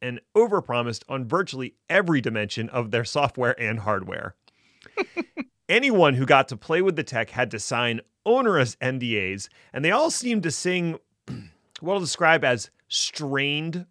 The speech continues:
praise about what Magic Leap was doing. The headset itself was priced at over two thousand dollars. A price tag that in twenty nineteen seemed ridiculous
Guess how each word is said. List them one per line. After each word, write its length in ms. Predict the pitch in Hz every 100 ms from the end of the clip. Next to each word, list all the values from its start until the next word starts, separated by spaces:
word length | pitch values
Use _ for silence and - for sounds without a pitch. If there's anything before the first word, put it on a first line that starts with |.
| _
praise 520 | - 165 160 170 185 -
about 280 | 139 143 127
what 180 | 147 127
Magic 380 | 135 143 139
Leap 200 | 139 139
was 160 | 143 117
doing. 420 | 127 139 170 175 _ _ _ _ _ _ _ -
The 100 | 127
headset 380 | 190 175 175 127
itself 400 | 107 135 147 -
was 160 | 117
priced 380 | - 127 127 -
at 160 | 120 -
over 300 | 156 185 160
two 220 | - 131
thousand 420 | 123 113 107 107
dollars. 580 | 98 90 82 85 127 - - _ _ -
A 80 | -
price 300 | - 151 -
tag 320 | 131 127 120
that 160 | 113
in 200 | 110 104
twenty 300 | 101 - 117
nineteen 640 | 107 104 98 190 185 131 117
seemed 360 | - 117 110
ridiculous 600 | 98 98 98 101 110 127